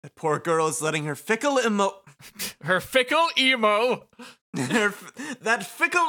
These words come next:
Speaker 1: emo is letting her fickle emotions.
Speaker 2: Shiba says, "Ayano, if you truly believe she's not beyond redemption, prove it."
Speaker 1: She says nothing.
Speaker 2: Shiba says, "Give her an ultimatum.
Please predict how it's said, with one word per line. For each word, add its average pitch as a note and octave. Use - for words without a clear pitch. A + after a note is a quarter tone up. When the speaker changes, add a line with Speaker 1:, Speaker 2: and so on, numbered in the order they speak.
Speaker 1:
emo F#3+
is F#3
letting A3+
her G3+
fickle F4+
emotions. C4
Speaker 2:
Shiba B2+
says, C3+
"Ayano, D3+
if A#2+
you C#3
truly D#3
believe D#3
she's B2+
not C3+
beyond C3
redemption, A#2
prove A#2+
it." -
Speaker 1:
She -
says A#2+
nothing. A2+
Speaker 2:
Shiba G2+
says, G#2+
"Give D3
her E3+
an E3
ultimatum. D#3+